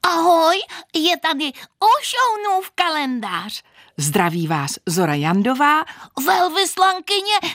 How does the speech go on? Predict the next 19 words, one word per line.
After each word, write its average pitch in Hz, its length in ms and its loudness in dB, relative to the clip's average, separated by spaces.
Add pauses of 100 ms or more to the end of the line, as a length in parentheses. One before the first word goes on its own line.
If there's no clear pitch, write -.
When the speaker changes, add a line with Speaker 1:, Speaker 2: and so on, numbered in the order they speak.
(120)
Speaker 1:
Radia 349 460 0 (160)
Junior, 294 480 -2 (160)
neboli 254 520 0 (320)
ambasadorka 302 1000 -2
Zorka 302 600 0 (420)
a 392 120 4 (600)
Ušoun 508 1120 0
Rušoun. 320 800 0
Speaker 2:
Dnes 320 500 -4
přejeme 240 480 -4
k - 80 -14
svátku 196 440 -4
všem 180 340 -6 (160)
Věroslavům. 175 1080 -4 (640)
Tak - 140 -16 (100)
prosím 214 460 -2
o 330 60 0
fanfáru, 175 560 0
Ušoune. 170 560 -8